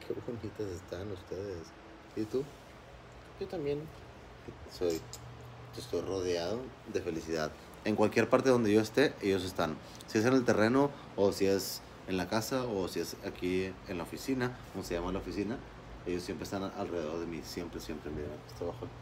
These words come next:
el Checolín. Y por acá está Víctor. Siempre me rodean. A veces no me dejan moverme. ¿Cómo ven?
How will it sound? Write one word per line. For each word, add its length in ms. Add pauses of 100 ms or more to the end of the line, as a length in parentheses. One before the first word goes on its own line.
(140)
el 680
Checolín. 360 (560)
Y 60
por 200
acá 240 (1700)
está 420
Víctor. 340 (540)
Siempre 260
me 100
rodean. 360 (320)
A 80
veces 200
no 100
me 120
dejan 320
moverme. 440 (1300)
¿Cómo 180
ven? 140